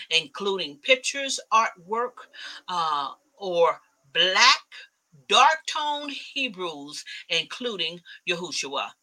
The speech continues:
and Mary, his mother. That's what I wanted to tell you.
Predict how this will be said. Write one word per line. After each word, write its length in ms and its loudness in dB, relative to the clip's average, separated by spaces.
and 400 10
Mary, 560 -4
his 280 -2
mother. 300 -2
That's 220 -4
what 120 -4
I 140 -12
wanted 220 -16
to 100 -10
tell 220 -8
you. 180 -16